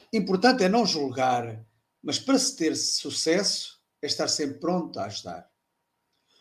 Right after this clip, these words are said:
O mais difícil, na verdade, é detectar o problema. Silencioso, atacam com, com, com crueldade,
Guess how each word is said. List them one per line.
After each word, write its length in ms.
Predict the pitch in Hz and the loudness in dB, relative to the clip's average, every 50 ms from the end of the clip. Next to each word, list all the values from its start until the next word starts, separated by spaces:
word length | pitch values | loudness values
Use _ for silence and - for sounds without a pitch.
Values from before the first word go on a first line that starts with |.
| _ _ - | _ _ -8
O 80 | - | 0
mais 220 | 160 180 170 165 165 | 6 6 6 6 6
difícil, 420 | 151 139 - 202 185 - - 156 | 0 -4 -4 -2 -2 -2 0 0
na 80 | 170 180 | 0 0
verdade, 640 | 147 131 131 135 143 156 160 156 127 120 117 113 - _ _ _ _ _ - | 0 0 0 4 4 6 6 4 2 -2 -8 -12 -14 _ _ _ _ _ 0
é 120 | 170 170 | 0 0
detectar 420 | 165 - 180 160 - - 170 185 202 | 2 2 2 2 2 4 4 6 4
o 120 | 185 180 | 4 2
problema. 800 | - - - 147 139 147 147 147 143 135 131 120 113 113 110 - _ _ _ _ _ _ _ _ _ _ | 2 0 0 2 2 0 0 2 0 0 -2 -2 -6 -10 -12 -16 _ _ _ _ _ _ _ _ _ _
Silencioso, 720 | - - - 165 160 156 139 - - - 196 254 269 247 247 | -6 -4 0 0 2 2 0 0 2 2 2 2 2 0 0
atacam 320 | - - 233 233 240 240 | 4 4 4 4 4 0
com, 140 | 240 - 247 247 | -2 -2 -4 -4
com, 380 | - 247 233 226 226 226 226 | -2 -2 0 0 0 0 0
com 180 | 226 - 190 202 | -2 -2 -2 -2
crueldade, 760 | 185 214 214 220 208 175 151 139 135 127 120 113 117 120 110 | 2 2 4 4 2 2 2 2 2 2 0 -4 -8 -12 -12